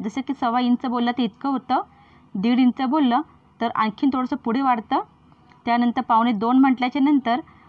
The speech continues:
आणखीन दोन पॉइंटने पुढे वाढलं जातं. अशा पद्धतीने हे पॉइंट तुम्ही लक्षात ठेवा. तर आता काही जणांना प्रश्न पडेल की टक्स पॉइंट नेमका असतो कुठे?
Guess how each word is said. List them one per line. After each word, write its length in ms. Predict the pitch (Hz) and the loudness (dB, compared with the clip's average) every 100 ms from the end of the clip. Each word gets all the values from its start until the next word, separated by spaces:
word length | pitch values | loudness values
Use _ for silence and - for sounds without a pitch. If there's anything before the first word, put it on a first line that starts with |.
| - | -4
आणखीन 400 | 214 233 - 339 | -2 -2 0 0
दोन 260 | 240 269 294 | 2 2 2
पॉइंटने 480 | 294 247 277 254 294 - | 0 0 2 0 -2 -2
पुढे 180 | 233 | -2
वाढलं 320 | 262 240 226 254 | 0 0 0 -2
जातं. 340 | 247 247 285 - _ _ _ _ _ _ _ | -2 -2 -6 -6 _ _ _ _ _ _ _
अशा 200 | - 269 | -6 -4
पद्धतीने 600 | 254 254 220 285 339 311 | -2 -2 -2 -2 0 2
हे 160 | 330 262 233 | 2 0 -2
पॉइंट 260 | 233 226 247 - | -2 0 0 2
तुम्ही 200 | 269 226 | 2 2
लक्षात 280 | 208 - 262 | -2 -6 -4
ठेवा. 240 | 277 269 302 480 - - - - - - - - _ | -4 -2 -2 -4 -16 -20 -20 -20 -20 -20 -20 -20 _
तर 120 | 247 233 | 2 2
आता 200 | 233 254 | 2 0
काही 300 | 220 226 254 | 2 2 4
जणांना 240 | 285 285 | 2 2
प्रश्न 420 | 294 247 233 262 | 2 0 0 -2
पडेल 300 | 277 311 262 277 - | 0 2 2 0 -4
की 80 | 269 240 | -4 -2
टक्स 280 | 269 277 - | 0 0 -4
पॉइंट 340 | - 262 294 277 | -2 2 2 2
नेमका 380 | 220 220 - 302 | 0 -2 -4 -2
असतो 320 | - - - | -2 -2 -4
कुठे? 380 | 339 214 - 156 | -2 -2 -2 -4